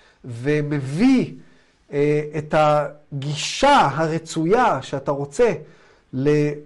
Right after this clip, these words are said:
למניפסטציה, ל-, אה, למציאות. אוקיי? שאלה אחרונה. Then would this be like conscious pro-,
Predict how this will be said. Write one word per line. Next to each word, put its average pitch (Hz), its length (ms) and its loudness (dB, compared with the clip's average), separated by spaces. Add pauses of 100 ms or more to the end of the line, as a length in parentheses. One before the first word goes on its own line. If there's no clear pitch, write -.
למניפסטציה, 147 1200 -2
ל-, 127 100 -4 (920)
אה, - 60 -14 (2000)
למציאות. 160 760 -4 (640)
אוקיי? 214 340 -6 (580)
שאלה 165 320 2
אחרונה. 147 420 -4 (1200)
Then 165 360 -4
would 156 240 0
this 262 260 2
be 262 220 2
like 208 540 0
conscious - 840 -6 (1200)
pro-, - 420 -2